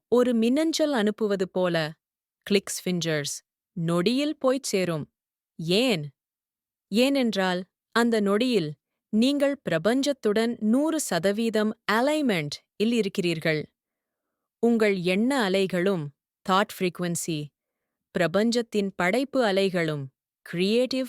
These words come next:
ஃப்ரீக்வன்சி, ஒரே நேர்கோட்டில் சந்திக்கின்றன. இதுதான் விஷிங் ஏஞ்சல் நம்பர் இன் ரகசியம்.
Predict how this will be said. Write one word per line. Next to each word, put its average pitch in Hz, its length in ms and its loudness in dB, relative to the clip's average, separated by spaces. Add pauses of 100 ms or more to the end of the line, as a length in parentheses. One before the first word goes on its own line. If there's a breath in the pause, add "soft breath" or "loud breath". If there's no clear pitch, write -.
(100)
ஃப்ரீக்வன்சி, 165 640 -4 (460)
ஒரே 254 500 0
நேர்கோட்டில் 196 800 -2 (100)
சந்திக்கின்றன. 160 720 -4 (640)
இதுதான் 208 540 0 (340)
விஷிங் 285 500 -2
ஏஞ்சல் 208 400 0
நம்பர் 170 400 -2
இன் 226 180 0
ரகசியம். 156 640 -4